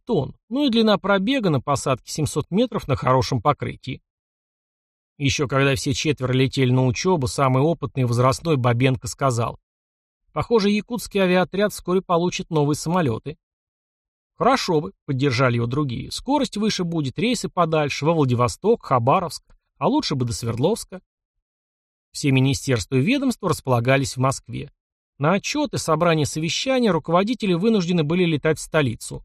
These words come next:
Поездом долго, туда-обратно только на дорогу уходило половину месяца. Огромна страна. Полностью ощущаешь ее размеры, когда летишь весь день, а даже ее трети не преодолел. На курсах пилотов ждал сюрприз.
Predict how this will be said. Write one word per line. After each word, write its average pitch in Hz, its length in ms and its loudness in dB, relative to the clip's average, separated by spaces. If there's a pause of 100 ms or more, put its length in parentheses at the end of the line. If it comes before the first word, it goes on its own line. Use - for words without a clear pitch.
(540)
Поездом 220 480 2
долго, 180 400 4
туда-обратно 185 680 2
только 165 220 -6
на 175 120 2
дорогу 165 360 4
уходило 135 420 2
половину 120 480 2
месяца. 123 560 -4 (280)
Огромна 165 580 2
страна. 123 480 -2 (520)
Полностью 143 520 4
ощущаешь 143 540 0
ее 139 140 2
размеры, 139 460 4
когда 127 260 0
летишь 135 360 0
весь 131 240 2
день, 165 240 2
а 123 60 2
даже 127 220 2
ее 143 300 2
трети 185 400 0
не 113 140 2
преодолел. 123 580 0 (1120)
На 147 200 0
курсах - 380 -6
пилотов 240 520 0
ждал 233 240 0
сюрприз. 131 640 -4